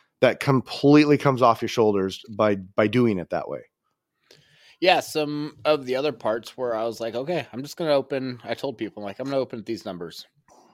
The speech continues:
Speaker 2: And I opened lighter. I,
Speaker 1: Nice.
Speaker 2: I was thinking one twenty-five, one fifty-five. I ended up opening at twenty-five fifty.
Speaker 1: Nice. Nice.
Speaker 2: And
Speaker 1: Yeah, you m-, yeah, like I said, you made twenty-five look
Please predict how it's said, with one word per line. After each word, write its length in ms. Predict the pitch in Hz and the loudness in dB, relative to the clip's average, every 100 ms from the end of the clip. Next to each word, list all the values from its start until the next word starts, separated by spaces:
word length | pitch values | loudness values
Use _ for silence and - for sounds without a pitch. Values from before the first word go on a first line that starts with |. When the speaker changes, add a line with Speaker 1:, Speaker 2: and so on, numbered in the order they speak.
| _ - _ - | _ -20 _ -4
Speaker 2:
And 140 | 127 | 0
I 60 | 160 | 2
opened 240 | 180 175 | 2 -2
lighter. 360 | 170 165 87 - - _ _ _ _ _ _ _ | -2 -2 -4 -8 -20 _ _ _ _ _ _ _
I, 200 | 110 117 | -6 -2
Speaker 1:
Nice. 300 | 117 117 113 | 0 -2 -4
Speaker 2:
I 80 | 120 | -4
was 160 | 123 117 | -4 -4
thinking 340 | 131 117 123 120 | -8 -8 -8 -8
one 140 | 123 | -10
twenty-five, 540 | - 120 117 110 107 110 | -12 -12 -10 -8 -6 -6
one 140 | 107 | -8
fifty-five. 640 | - 110 113 - 117 127 | -10 -12 -12 -10 -8 -6
I 100 | 113 | -6
ended 200 | 107 107 | -8 -8
up 140 | 104 90 | -10 -8
opening 320 | 98 95 104 | -10 -10 -12
at 100 | 90 | -12
twenty-five 480 | - 101 92 98 90 | -12 -12 -10 -10 -10
fifty. 400 | 87 - - _ _ _ _ _ - | -12 -14 -20 _ _ _ _ _ -10
Speaker 1:
Nice. 420 | 92 67 - - _ _ _ _ _ | -8 -8 -12 -20 _ _ _ _ _
Nice. 560 | 110 117 85 - - - _ _ - | 0 0 0 -6 -12 -14 _ _ -12
Speaker 2:
And 460 | 113 110 110 107 107 | -8 -6 -6 -2 2
Speaker 1:
Yeah, 200 | 151 - - _ | 2 2 -10 _
you 220 | - 143 165 | -6 0 0
m-, 60 | |
yeah, 280 | 160 139 117 | 4 4 6
like 180 | 123 139 | 6 4
I 60 | |
said, 220 | 135 120 104 | 4 2 2
you 40 | |
made 160 | 139 127 | 2 2
twenty-five 500 | - 120 95 98 85 | 0 0 2 0 0
look 140 | 92 | -4